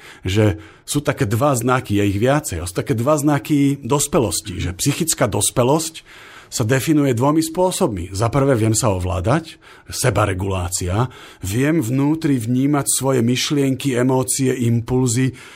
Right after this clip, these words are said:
a chute niečo urobiť a viem si ich všimnúť, urobiť si od nich odstup a viem potom sa rozhodnúť na základe hodnôt,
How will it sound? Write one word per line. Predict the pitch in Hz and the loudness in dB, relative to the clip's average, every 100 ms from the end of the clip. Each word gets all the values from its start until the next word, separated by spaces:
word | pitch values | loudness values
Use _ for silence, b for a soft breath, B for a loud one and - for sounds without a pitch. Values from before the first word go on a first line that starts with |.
| B | B
a | - | -6
chute | - 196 196 | -2 -2 0
niečo | 156 147 131 131 120 | 0 2 0 0 0
urobiť | 101 104 113 180 - - B B | 0 0 0 -2 -4 -20 B B
a | 120 | -4
viem | 107 117 135 160 170 160 B B B B | 0 0 2 2 0 -2 B B B B
si | - 190 220 | -6 -4 -2
ich | 104 | -4
všimnúť, | - - 110 120 151 180 214 214 | -6 -4 -2 0 2 0 0 -2
urobiť | 156 151 143 160 | -2 0 0 -2
si | - 170 | 0 0
od | 160 | 0
nich | 175 120 - | 0 -4 -2
odstup | 110 - - 185 190 - B | -2 -2 0 -2 -2 -12 B
a | 110 | -6
viem | 104 127 165 | -2 0 0
potom | 208 202 | -2 -2
sa | 185 151 | -2 -2
rozhodnúť | 117 131 135 175 185 | 0 2 2 0 2
na | 151 | 0
základe | 156 160 165 156 | 0 -2 0 0
hodnôt, | 117 117 113 113 87 90 147 | 0 0 0 0 -2 -2 -2